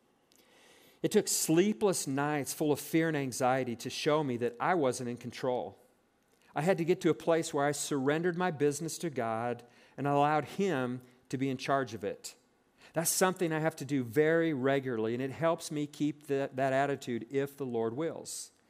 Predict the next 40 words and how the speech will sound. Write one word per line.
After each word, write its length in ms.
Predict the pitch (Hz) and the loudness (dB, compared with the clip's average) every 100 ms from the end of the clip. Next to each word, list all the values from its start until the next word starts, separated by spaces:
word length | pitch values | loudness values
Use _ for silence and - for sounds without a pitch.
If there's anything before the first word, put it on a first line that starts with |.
| _ _ _ _ - | _ _ _ _ -4
I've 100 | 156 | 0
had 160 | - - | 2 0
times 460 | - 170 170 160 | 0 0 0 0
in 80 | 143 | -2
recent 400 | 139 156 165 143 | 2 2 2 -2
years 280 | 135 143 139 | 0 0 2
where 120 | 135 | 0
work 300 | 123 147 147 | 4 4 4
has 160 | 147 110 | 0 -6
dried 340 | - 135 139 | 0 0 2
up, 320 | 135 131 110 - _ _ _ _ | 0 -2 -4 -12 _ _ _ _
and 80 | 143 | 0
I've 80 | 151 | 4
been 100 | 160 | 2
faced 400 | 160 185 180 - | 2 2 2 0
with 120 | 151 | -2
the 80 | 143 | 0
reality 560 | 139 147 160 170 135 | 4 4 4 4 0
that 100 | 123 | 0
I 100 | 131 | 0
didn't 180 | 170 156 | 2 2
have 180 | 143 135 | 0 0
any 160 | 143 143 | 0 0
more 260 | 139 147 | 2 2
for 140 | 143 139 | 2 -2
my 160 | 143 | -2
guys 320 | 139 135 139 | 0 0 0
to 120 | - 120 | -4 -6
do. 440 | 127 139 139 87 - _ _ _ _ _ _ _ _ _ _ | -2 -4 -4 -8 -18 _ _ _ _ _ _ _ _ _ _
Surrendering 560 | - - 160 175 175 160 | -6 2 4 4 2 2
my 100 | 151 | 0
business 460 | 123 165 165 147 | 2 2 2 -4
to 60 | - | -2
God 240 | 131 156 | 2 2
has 120 | 151 113 | 2 0
given 240 | 151 147 | 0 0
me 80 | 135 | -4
freedom 560 | - - 165 170 160 | -6 0 4 4 4
and 140 | 127 113 | 0 -8
peace 840 | - 185 185 131 127 - - - | -8 -4 -2 -2 -2 -2 -4 -6